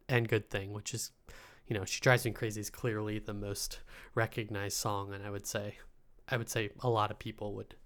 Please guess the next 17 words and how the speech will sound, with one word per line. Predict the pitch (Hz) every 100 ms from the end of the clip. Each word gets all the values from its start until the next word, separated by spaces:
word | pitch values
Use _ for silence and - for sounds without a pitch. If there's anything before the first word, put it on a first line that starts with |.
| - - - -
would | 120 117
know | 110
that | 107 107
song | - 107
if | 104 -
you |
heard | 104 110 104
it. | 110 - - - - -
Uh, | 120 117 - 131
this, | 175 - - 170
this | 147 135
album | 160 180
overall | 151 147 139 139 147 160 -
impressed | 131 131 131 131 - 160
me. | 170 185
It |
was, | 113 110 -